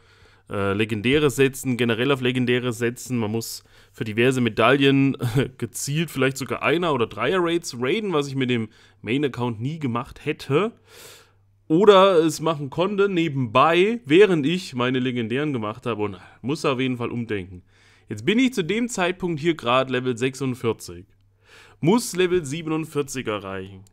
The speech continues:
Habe Aufgaben wie „Gewinne dreißig Raids mit einem Team, in dem jedes Pokémon eine andere Art ist“. Da muss ich sagen, das ist jetzt nicht schwer oder schlimm.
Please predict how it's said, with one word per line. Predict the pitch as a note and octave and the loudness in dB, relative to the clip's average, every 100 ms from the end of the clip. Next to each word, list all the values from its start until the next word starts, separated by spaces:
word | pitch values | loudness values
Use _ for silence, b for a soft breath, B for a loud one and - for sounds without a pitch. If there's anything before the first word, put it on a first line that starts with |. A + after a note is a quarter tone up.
| _ _ - | _ _ -20
Habe | - D3+ G3 A#3+ A3+ D#3 | -6 0 2 2 0 -2
Aufgaben | F3+ F#3+ - A#2 G2+ G2 | -4 -6 -4 -2 -2 -6
wie | B2+ D3+ | -12 -12
„Gewinne | B2 A#2+ E3+ | -10 -4 -4
dreißig | C#3 A2+ D3+ E3 A#2 | -2 -2 -2 -4 -4
Raids | C#3 G#3 F3+ | -2 -2 -6
mit | C3+ | -4
einem | A2 G2+ | -4 -6
Team, | - F#3 B3+ C#4+ - | -8 -2 0 -2 -6
in | C#3 | -6
dem | C3+ C3+ | -4 -2
jedes | D3 F3 - | -4 -8 -4
Pokémon | E3+ D#3+ D3 D3 | -4 -2 -2 -2
eine | C3+ A2+ | -2 -4
andere | A#2 G2+ | -4 -6
Art | G2+ - | -6 -4
ist“. | D3+ F#3 - B B B B - | -4 -4 -10 B B B B -6
Da | |
muss | C#3 G3 | -2 -2
ich | C#3+ | 0
sagen, | B2+ D#3+ D#3+ | 0 0 0
das | C#3 - - - - F#2+ G#2+ | -2 -4 -12 -16 -18 -20 -18
ist | A#2 D3+ | -12 -8
jetzt | D3+ C#3+ | -8 -6
nicht | C#3 B2+ - _ _ _ _ | -8 -10 -20 _ _ _ _
schwer | - - G2 F2+ F2+ G#2 F3+ A#3 | -14 -14 -12 -8 -4 0 0 0
oder | C3 | -4
schlimm. | - - G2 G2 E3 C#4 | -6 -10 -6 -4 -2 -4